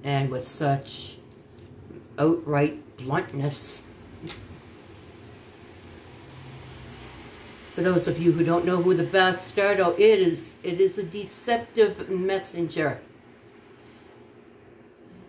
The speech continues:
Someone that can come to you smiling and laughing and pass you your eviction notice or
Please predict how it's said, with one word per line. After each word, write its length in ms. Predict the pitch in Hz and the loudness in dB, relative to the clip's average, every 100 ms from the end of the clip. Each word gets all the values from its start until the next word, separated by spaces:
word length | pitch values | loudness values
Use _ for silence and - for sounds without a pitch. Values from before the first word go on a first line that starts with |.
| - | -20
Someone 480 | - - 254 240 220 | -14 -6 0 4 4
that 180 | 214 208 | 4 0
can 480 | - 202 180 170 156 | -4 -2 2 0 -2
come 300 | - 196 180 | -6 -4 -4
to 100 | - | -4
you 180 | 185 175 | -4 -2
smiling 760 | 170 - 190 190 170 143 135 | -2 -4 -2 0 0 0 -2
and 160 | 131 135 | -2 -4
laughing 680 | 151 160 147 - 127 127 131 | -2 -2 -4 -6 -6 -6 -6
and 260 | 127 123 - - - - - - - - - - - - | -6 -8 -10 -20 -20 -20 -20 -20 -20 -20 -20 -20 -20 -10
pass 300 | 151 143 - | -4 -2 -2
you 80 | 147 | 0
your 180 | 151 | 4
eviction 540 | 147 135 165 - 151 135 | 2 2 -2 -2 -4 -4
notice 540 | 131 127 127 123 - | -4 -6 -6 -8 -8
or 320 | 135 131 120 | -6 -4 -6